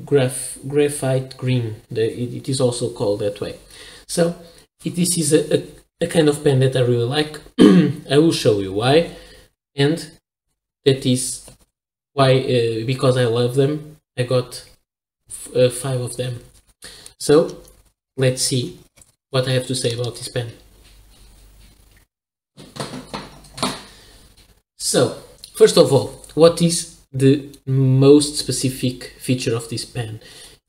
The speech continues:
It is the fact of it is, of it being capless. So it means it has no cap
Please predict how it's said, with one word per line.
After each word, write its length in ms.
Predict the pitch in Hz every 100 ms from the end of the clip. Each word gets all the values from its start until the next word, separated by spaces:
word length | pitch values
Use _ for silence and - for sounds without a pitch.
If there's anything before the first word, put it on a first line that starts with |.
| _
It 220 | 147 147
is 380 | 135 123 123 127
the 80 | 127
fact 520 | - 120 - - - _
of 180 | 117 120
it 200 | 117 123
is, 260 | 107 95 -
of 260 | 117 120
it 300 | 120 - - - -
being 380 | 123 113 117 113 - _
capless. 640 | 123 - 113 - - - _ _
So 260 | - 123 131
it 200 | 135 -
means 400 | 127 123 127 -
it 140 | 135
has 260 | 131 123 135
no 220 | 147 143
cap 360 | 139 131 127